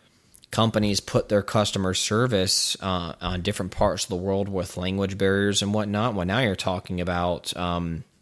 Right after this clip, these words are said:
you know, talking to a computer, not even talking to a human being. Some people are gonna take that the wrong way. Some people won't care. Some people will get upset. Do you have an obligation to disclose that? Same thing with stuff like, um,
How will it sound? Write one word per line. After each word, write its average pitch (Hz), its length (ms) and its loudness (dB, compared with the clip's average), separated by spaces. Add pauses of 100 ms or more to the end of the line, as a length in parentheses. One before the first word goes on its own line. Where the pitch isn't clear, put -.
you 98 80 -6
know, 85 120 0
talking 98 400 -2
to - 120 -2
a 90 40 -4
computer, 123 320 0
not 95 160 -2
even 95 120 -4
talking 110 400 -2
to 104 160 2
a 85 40 2
human 98 320 2
being. 113 320 4 (640)
Some 113 280 2
people 147 380 4
are 151 60 6
gonna 143 120 4
take 151 220 0
that 143 140 2
the 143 80 -2
wrong 143 200 2
way. 165 180 2
Some 101 240 0
people 117 280 0
won't 123 200 0
care. 135 380 0 (360)
Some 92 220 -2
people 110 240 0
will 110 80 6
get 117 160 2
upset. 131 640 0 (380)
Do 107 100 0
you 104 180 2
have 104 260 0
an 104 100 2
obligation 101 640 0
to - 140 -2
disclose 123 480 0
that? 64 160 -6
Same 95 260 2
thing 104 220 -4
with 95 120 -2
stuff - 280 -4
like, 92 300 0
um, 90 400 -2